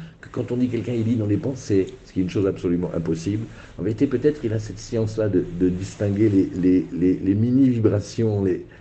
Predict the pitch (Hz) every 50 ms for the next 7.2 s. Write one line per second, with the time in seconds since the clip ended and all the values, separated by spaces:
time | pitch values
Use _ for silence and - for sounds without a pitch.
0 | - - - 117 107 104 147 143 117 - 90 - - - - 110 98 120 117 110
1 | - - 87 87 80 82 80 71 71 67 - - 95 95 - - 104 98 101 101
2 | 92 80 - 69 64 - - - - - - - - - 80 - - - - 117
3 | 117 113 110 - 151 156 135 123 117 123 113 - - 165 160 - - 135 135 -
4 | 131 107 82 - - - - - - - - - - 120 104 104 113 113 110 104
5 | 110 147 156 151 139 131 131 127 117 123 123 113 - 117 101 87 78 - - -
6 | - - - - - - - - - - 107 - 92 95 - 110 107 120 156 170
7 | 151 135 135 147